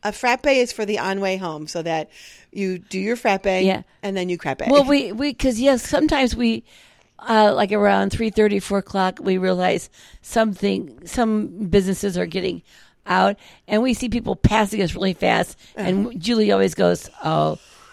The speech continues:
Speaker 2: he's gotta take a crap."
Speaker 1: Yeah, you always like, "Oh, F those people! Why are they going so fast?" I go, "Mom, why do you think? They've been working all day,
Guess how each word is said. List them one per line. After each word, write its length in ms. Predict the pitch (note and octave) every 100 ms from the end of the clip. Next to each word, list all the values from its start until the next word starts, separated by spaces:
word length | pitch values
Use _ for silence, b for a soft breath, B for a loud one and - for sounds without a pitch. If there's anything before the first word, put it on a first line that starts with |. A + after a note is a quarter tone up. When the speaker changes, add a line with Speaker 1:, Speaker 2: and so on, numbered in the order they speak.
| -
Speaker 2:
he's 180 | G3 -
gotta 220 | F#3 -
take 200 | - -
a 60 |
crap." 420 | C#3+ D3+ C#3 - -
Speaker 1:
Yeah, 220 | F4 C#4+
you 320 | B3+ C#4+ G#4 A4+
always 300 | F#4+ F4 C#4+
like, 300 | D4 C#4 B3+ -
"Oh, 300 | E4+ C4+ - _ - - -
F 140 | G4+ -
those 200 | E4 D4
people! 420 | D4+ B3 F#3+ E3+
Why 140 | - G#4
are 20 |
they 80 | G#4
going 160 | G#4+ F#4+
so 100 | F4+
fast?" 440 | F4+ D4+ F#3 - -
I 60 |
go, 160 | G3+ F3
"Mom, 460 | D#3+ G3+ D#3 B2+ E3 _ _
why 160 | - D#3
do 80 |
you 60 | G3+
think? 360 | - G#3 G3+ - _
They've 80 | -
been 100 | F3
working 220 | F3+ G3+
all 120 | G#3
day, 440 | G3+ A3+ F#3+ F#3